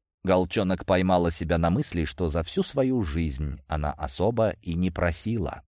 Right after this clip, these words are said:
А когда просила, ей в ту же секунду всё предоставляли.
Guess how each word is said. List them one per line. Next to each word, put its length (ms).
А 80
когда 240
просила, 420
ей 280
в 60
ту 180
же 120
секунду 520
всё 280
предоставляли. 840